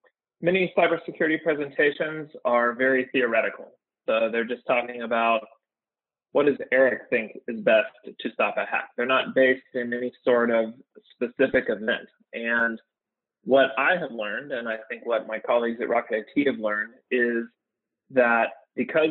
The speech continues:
the environment for cybersecurity is changing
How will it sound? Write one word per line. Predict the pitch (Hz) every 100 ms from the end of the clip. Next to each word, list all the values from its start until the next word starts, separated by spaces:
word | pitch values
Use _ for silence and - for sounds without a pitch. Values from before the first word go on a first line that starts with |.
| 151
the | 151 143 135 123 -
environment | 123 117 127 135 127 120 _
for | 117 - _ _ -
cybersecurity | 135 135 135 120 123 113 110
is | - -
changing | 123 120 120